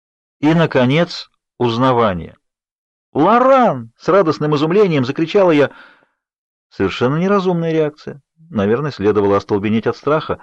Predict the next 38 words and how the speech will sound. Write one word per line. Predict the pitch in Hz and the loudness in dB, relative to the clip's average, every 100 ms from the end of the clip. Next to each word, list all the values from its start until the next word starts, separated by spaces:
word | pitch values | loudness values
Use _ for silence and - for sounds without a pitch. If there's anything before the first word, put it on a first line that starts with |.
| _ _ _ _ _ _ _ - | _ _ _ _ _ _ _ -4
На | 104 | 0
момент | 120 139 147 - | 2 0 0 0
нашего | 127 120 113 | -2 0 -2
знакомства | 117 113 156 156 - 117 | -2 -2 -2 -2 -2 -2
Лоран | 107 110 120 135 110 | 0 2 2 2 2
был | 110 | 0
в | 95 | 2
группе | 117 117 | -2 -2
Джеймса | 92 117 131 117 | -2 -2 -2 -4
вторым | - 110 120 | -2 0 0
номером. | 120 90 69 - _ _ _ _ _ _ _ _ | -2 -4 -6 -14 _ _ _ _ _ _ _ _
В | - | -6
последующей | 117 110 113 107 110 | -6 -2 -4 -2 -2
охоте | 101 107 107 | -2 -2 -2
он | 104 | 0
не | 110 | 0
участвовал, | 104 135 147 131 117 - _ _ _ | -2 -2 -4 -2 -2 -4 _ _ _
но | 92 87 | -10 -2
только | 117 - | -2 -2
потому, | 113 117 117 | -2 0 -2
что | - 107 | -2 -2
боялся. | 117 147 147 - - - _ _ 85 | 0 0 -2 -4 -10 -12 _ _ -8
Меня | 90 107 | -2 0
охраняла | 104 107 104 101 | 0 -2 0 0
группа | 95 101 92 | -2 -4 -4
сильнее | 101 107 101 110 117 | -8 -4 -2 -2 -2
и | 117 | -4
многочисленнее | 113 107 107 185 202 139 107 95 | -2 0 0 -2 -6 -4 -2 -4
той, | - 147 170 | -2 -2 0
с | |
которой | 113 127 131 | -2 -2 -4
он | 131 | -4
пришёл. | 156 - 82 65 _ _ _ _ _ _ _ - | -8 -8 -8 -10 _ _ _ _ _ _ _ -10
Иначе | 85 104 160 190 190 | -4 0 0 -2 -6
всё | - 175 | -4 -4
случилось | 175 175 165 180 175 | 0 -2 0 0 0
бы | 160 | -2
по-другому. | 160 160 160 156 190 190 87 - | -4 -2 -2 0 0 0 -2 -12